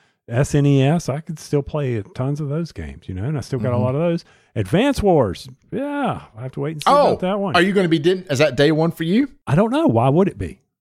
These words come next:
Speaker 1: Why am I going to jump over there to do this turn-based game that I've already played once?
Speaker 2: Okay. I, I don't know.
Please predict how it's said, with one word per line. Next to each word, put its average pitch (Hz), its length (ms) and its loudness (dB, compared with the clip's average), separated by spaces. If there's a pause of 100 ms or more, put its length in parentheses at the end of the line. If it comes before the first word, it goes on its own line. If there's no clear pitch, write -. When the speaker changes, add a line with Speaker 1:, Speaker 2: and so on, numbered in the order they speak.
(100)
Speaker 1:
Why 143 280 4
am 165 120 2
I 160 100 2
going 156 200 2
to 123 80 0
jump 147 240 0
over 151 160 4
there 151 200 4
to 131 220 2
do 135 300 4
this 123 320 2
turn-based 127 1120 -4 (240)
game 123 260 2
that 120 160 2
I've 120 160 2
already 131 180 4
played 139 300 2
once? 90 420 -6 (240)
Speaker 2:
Okay. 165 280 -2 (200)
I, 95 140 -2
I 139 40 -2 (220)
don't 247 120 -2
know. 226 160 -4